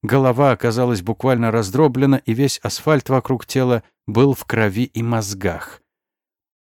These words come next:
Эспозито без всякой брезгливости обыскал тело, рюкзак грабители унесли с собой и вытащил документы Майерса. Без них опознание должно затянуться. Оставалось найти журналиста,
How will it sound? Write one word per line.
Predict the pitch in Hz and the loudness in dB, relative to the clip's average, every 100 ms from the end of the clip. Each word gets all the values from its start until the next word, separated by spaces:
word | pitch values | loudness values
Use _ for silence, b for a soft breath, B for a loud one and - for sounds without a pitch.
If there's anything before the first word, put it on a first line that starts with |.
| _ | _
Эспозито | 110 - 151 180 208 180 | -6 2 2 4 2 4
без | 170 | 2
всякой | - - 175 160 | 0 0 0 2
брезгливости | 139 135 107 135 156 143 - - 135 117 - | 0 0 0 0 2 2 0 0 0 0 -4
обыскал | 117 120 131 - 151 123 | -2 0 0 2 2 0
тело, | - 143 135 127 b _ 113 | 0 2 2 0 b _ -2
рюкзак | 113 107 147 117 | -2 2 0 2
грабители | 101 104 104 98 101 | 0 -2 -2 -4 -2
унесли | 104 107 - 113 | 0 0 -2 -6
с | - | -4
собой | - 101 113 147 127 b _ - | -6 -2 2 2 2 b _ -4
и | 135 | 0
вытащил | 185 170 143 147 123 | 2 2 0 0 0
документы | 123 - 113 113 104 120 | -2 0 0 0 0 -2
Майерса. | 110 87 80 - - - _ _ _ - | 0 -2 -6 -10 -10 -12 _ _ _ -10
Без | 104 147 120 | 0 2 2
них | 127 156 - - - | 2 0 -2 -10 -6
опознание | 107 - 107 120 127 120 110 | -4 -2 0 0 2 0 0
должно | 107 104 87 107 | 0 -2 -2 -4
затянуться. | 92 98 123 101 82 - - - - _ _ _ | -4 -6 -4 -2 -4 -8 -12 -12 -20 _ _ _
Оставалось | - - 180 202 190 - | -6 0 2 2 0 0
найти | 160 139 156 | 0 2 0
журналиста, | 120 123 135 131 135 92 - 87 - | -2 0 0 2 0 -2 -6 -12 -16